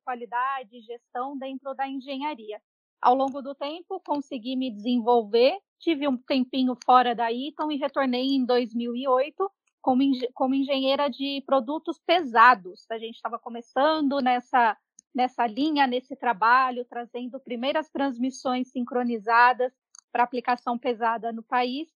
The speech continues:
E eu tive a oportunidade de voltar justamente pra trabalhar nessa linha de produto. Fato interessante, eu fui a primeira engenheira mulher contratada lá,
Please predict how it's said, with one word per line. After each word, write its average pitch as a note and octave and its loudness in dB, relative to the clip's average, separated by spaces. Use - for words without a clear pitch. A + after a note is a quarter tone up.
E B3 -2
eu C4 2
tive D4 -6
a D4 4
oportunidade C#4 2
de C4 -10
voltar B3+ 0
justamente D4+ -10
pra C#4 -2
trabalhar B3+ -2
nessa C4 -8
linha C4+ -12
de - -16
produto. C4 -6
Fato A#3+ 4
interessante, C4+ 0
eu C#4+ 4
fui C#4+ -4
a C4 0
primeira C4+ -4
engenheira C4+ -4
mulher A#3+ -6
contratada A#3+ 0
lá, A3+ 0